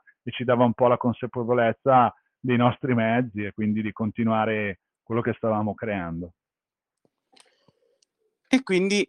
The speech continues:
Speaker 2: eh, siete arrivati poi a fine stagione, cioè a fine stagione, a fine prima fase, al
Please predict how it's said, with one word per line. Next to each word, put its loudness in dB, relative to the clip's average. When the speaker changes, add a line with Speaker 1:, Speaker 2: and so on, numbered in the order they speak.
Speaker 2:
eh, 4
siete 0
arrivati 2
poi -2
a -4
fine -4
stagione, -4
cioè -4
a -20
fine -6
stagione, -6
a -14
fine 0
prima 0
fase, 0
al -2